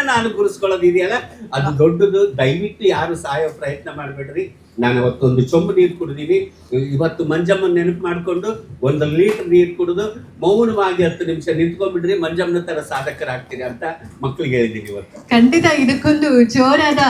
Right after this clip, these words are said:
Speaker 2: ಚಪ್ಪಾಳೆಯನ್ನ ನಾವು ಮನಸ್ಸಿನಿಂದ ನೀಡ್ಬೇಕು. ನಿಮ್ಮಿಷ್ಟು ಜನರ ಜೊತೆಗೆ ಅದೆಷ್ಟು ಸಾವಿರ ಲಕ್ಷ ಜನರ ಚಪ್ಪಾಳೆಯ ಪ್ರೀತಿ ನಿಮ್ಮನ್ನ ತಲುಪಿದೆ.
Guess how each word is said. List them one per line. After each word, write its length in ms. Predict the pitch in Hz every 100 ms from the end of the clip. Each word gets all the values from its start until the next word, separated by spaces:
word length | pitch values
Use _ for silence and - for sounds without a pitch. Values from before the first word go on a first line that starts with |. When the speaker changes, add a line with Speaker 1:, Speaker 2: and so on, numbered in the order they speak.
| 214
Speaker 2:
ಚಪ್ಪಾಳೆಯನ್ನ 800 | - 277 - 349 339 349 330 302 330
ನಾವು 380 | 294 262 294 302 302 - - 262
ಮನಸ್ಸಿನಿಂದ 520 | 302 440 415 359 349 311
ನೀಡ್ಬೇಕು. 400 | 254 240 233 262
ನಿಮ್ಮಿಷ್ಟು 840 | 254 277 311 339 330 - 339 294 240
ಜನರ 340 | 240 277 294 277 220 254
ಜೊತೆಗೆ 280 | 277 294
ಅದೆಷ್ಟು 460 | 285 240 294 - 339
ಸಾವಿರ 500 | 339 262 277 302 320 262 - - - 240
ಲಕ್ಷ 360 | 269 285 - 330
ಜನರ 300 | 240 254 269 269 220 208 - -
ಚಪ್ಪಾಳೆಯ 600 | 247 240 - 285 294 285 240
ಪ್ರೀತಿ 420 | - 302 349 330
ನಿಮ್ಮನ್ನ 220 | 294 269 240
ತಲುಪಿದೆ. 380 | 233 226 240 240